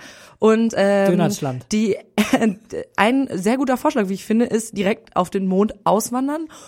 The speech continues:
Speaker 1: um jeglicher Politik zu entfliehen.
Speaker 2: Ja, da hast du eigentlich gar keine Probleme mehr. Also
Speaker 1: Genau,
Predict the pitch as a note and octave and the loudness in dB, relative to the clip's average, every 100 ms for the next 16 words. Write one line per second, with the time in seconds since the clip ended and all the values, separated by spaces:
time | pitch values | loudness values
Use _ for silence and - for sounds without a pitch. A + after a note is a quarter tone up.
0 | - _ - B3+ C#4+ D4 - F#3 G#3+ A#3 | -20 _ -2 0 0 -4 -4 -4 -4 -4
1 | G#3+ G3+ G3+ G3 G#3 G3+ - - - F#3+ | -4 -2 -4 -2 -4 -6 -10 -2 -2 -2
2 | - G3+ D#3 - D#3+ E3 D3 D#3 C3+ A#2+ | -4 -6 -6 -6 -2 -2 -2 -6 -8 -12
3 | - E3+ D4 B3 - C3+ C3 C3 A#2 A#2+ | -12 -10 -6 -6 -8 -12 -10 -10 -10 -12
4 | - D#3+ F#3 | -8 -8 -6